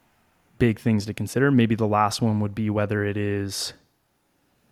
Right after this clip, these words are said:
whether it is a repetitive plyometric or whether it is a singular plyomet-, or si-, whether it is repetitive jumping or whether it is a single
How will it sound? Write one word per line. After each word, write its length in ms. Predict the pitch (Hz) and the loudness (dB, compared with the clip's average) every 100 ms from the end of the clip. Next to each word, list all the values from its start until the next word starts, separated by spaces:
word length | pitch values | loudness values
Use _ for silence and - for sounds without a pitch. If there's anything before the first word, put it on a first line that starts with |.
| _ _ _ _ _ _ _ _ _ _ _ _ _ _ _ _ _ _ - - _ _ _ | _ _ _ _ _ _ _ _ _ _ _ _ _ _ _ _ _ _ -20 -20 _ _ _
whether 320 | 127 113 110 | 0 2 4
it 60 | 110 | 2
is 120 | 107 | 0
a 60 | |
repetitive 500 | 101 98 - 123 123 | -4 -4 -2 2 0
plyometric 600 | 117 123 117 113 117 110 - - _ _ - | 0 0 0 0 -4 -6 -10 -20 _ _ -6
or 220 | 120 110 | -2 0
whether 300 | 113 110 107 | 0 0 0
it 120 | 107 | 0
is 280 | 107 104 101 | 0 -2 -4
a 420 | 120 107 101 101 95 _ _ _ _ _ | -6 -4 -4 -6 -10 _ _ _ _ _
singular 420 | - 127 110 104 | -2 2 2 0
plyomet-, 340 | 101 123 - - - | -4 -6 -6 -8 -6
or 80 | 120 | -6
si-, 180 | - - _ - | -6 -12 _ 0
whether 240 | 123 117 | 2 4
it 40 | |
is 100 | 110 | 2
repetitive 380 | 117 - 135 131 | -2 -4 -2 -2
jumping 340 | 120 113 113 107 | 0 -2 0 -2
or 80 | |
whether 280 | 104 107 104 | -2 -2 -2
it 60 | 104 | -2
is 220 | 104 98 | -4 -6
a 100 | 131 | -6
single 380 | - 117 104 | -4 -2 -2